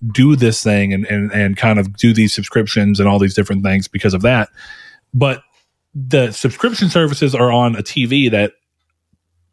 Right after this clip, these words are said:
every household in America has. The difference is that currently, not every household in America has an Xbox, a PlayStation, or a Nintendo.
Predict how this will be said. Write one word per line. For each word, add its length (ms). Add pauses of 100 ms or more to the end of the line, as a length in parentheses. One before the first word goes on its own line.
(120)
every 200
household 360
in 60
America 320
has. 440 (560)
The 60
difference 480
is 100
that 240 (1040)
currently, 600 (360)
not 260
every 220
household 360
in 60
America 400
has 240
an 80
Xbox, 420
a 40
PlayStation, 400
or 160
a 40
Nintendo. 440